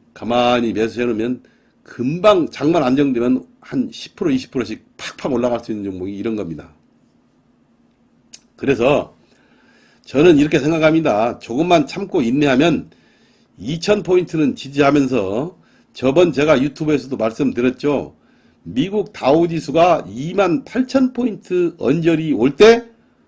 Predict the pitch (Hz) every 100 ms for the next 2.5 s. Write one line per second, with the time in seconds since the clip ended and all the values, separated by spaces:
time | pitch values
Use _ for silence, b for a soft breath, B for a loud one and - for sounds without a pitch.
0 | _ - 151 165 165 147 139 147 123 147
1 | 175 143 - 123 170 - 180 170 165 156
2 | 151 - 196 202